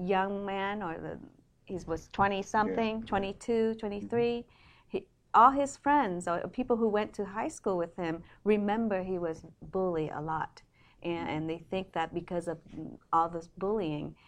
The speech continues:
Speaker 1: it caused him the mental health and, and created, uh, anger, violence in him that caused the shooting in Texas. I'm sure all those people never thought that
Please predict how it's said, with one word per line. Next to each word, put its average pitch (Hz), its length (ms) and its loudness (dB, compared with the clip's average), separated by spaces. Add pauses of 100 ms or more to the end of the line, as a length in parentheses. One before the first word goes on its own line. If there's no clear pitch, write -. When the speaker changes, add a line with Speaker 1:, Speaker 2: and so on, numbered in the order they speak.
(100)
Speaker 1:
it 175 160 -2
caused 185 300 -4
him 185 220 -6
the 165 80 -4
mental 202 380 -4
health 175 340 0 (420)
and, 160 160 -8
and 160 160 -4
created, 180 500 0
uh, 151 260 -4 (280)
anger, 196 720 -2
violence 190 500 -2
in 185 160 -4
him 180 280 -4
that - 180 -8
caused 170 320 -6
the 165 60 -10
shooting 185 500 -4
in 156 140 -4
Texas. 165 500 -6 (280)
I'm 185 140 -4
sure 202 240 0
all 196 140 6
those 208 180 -2
people 240 340 -2
never 196 360 -4
thought 196 480 -2
that 156 280 0